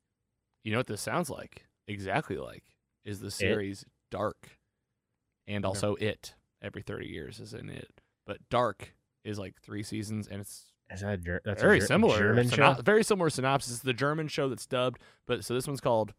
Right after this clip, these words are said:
Speaker 1: Fear Street, Netflix. It sounds like four, four or three?
Speaker 3: Three.
Speaker 1: Three, basically,
Speaker 3: Movies.
Speaker 1: movies.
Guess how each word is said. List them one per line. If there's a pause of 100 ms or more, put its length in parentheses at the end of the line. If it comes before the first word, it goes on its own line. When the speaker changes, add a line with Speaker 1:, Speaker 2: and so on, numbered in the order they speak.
(160)
Speaker 1:
Fear
Street,
Netflix. (800)
It
sounds
like (140)
four, (100)
four (120)
or
three?
Speaker 3:
Three. (280)
Speaker 1:
Three,
basically, (320)
Speaker 3:
Movies.
Speaker 1:
movies.